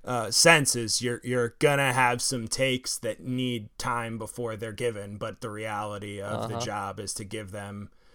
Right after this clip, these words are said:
Speaker 1: uh, before they're baked quite enough. And it's like, <laughs>
Speaker 2: Uh-huh.
Speaker 1: you know, uh,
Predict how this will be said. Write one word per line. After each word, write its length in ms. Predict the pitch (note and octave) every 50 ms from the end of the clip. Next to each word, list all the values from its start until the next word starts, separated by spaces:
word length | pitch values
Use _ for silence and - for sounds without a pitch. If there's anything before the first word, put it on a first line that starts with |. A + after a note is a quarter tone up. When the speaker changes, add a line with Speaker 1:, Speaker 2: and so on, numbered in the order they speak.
| - - _ - -
Speaker 1:
uh, 280 | - G#2 G#2+ G#2 G2 G2
before 420 | G2 A2 - - C3 A#2 A2+ A2+ G#2+
they're 260 | A2+ G#2+ G#2+ F#2+ - _ _
baked 400 | - A#2+ A#2+ A#2 - _ - -
quite 240 | - - B2+ A#2 A2+
enough. 480 | A#2 A2+ A2+ A2+ A2+ C3 - - - B2+
And 260 | A#2 A2 G#2+ G#2 G#2+
it's 180 | - - -
like, 420 | - A2 G#2 G#2 G2+ - - - - - - - -
<laughs> 100 | B2 -
Speaker 2:
Uh-huh. 320 | C3+ A#2 B2 B2+ B2 B2 F#3+ - - - D3+ D#3 - - G3 - - - D3 -
Speaker 1:
you 160 | - F#3 E3+
know, 160 | D3+ B2+ A#2 A#2
uh, 200 | - - C#3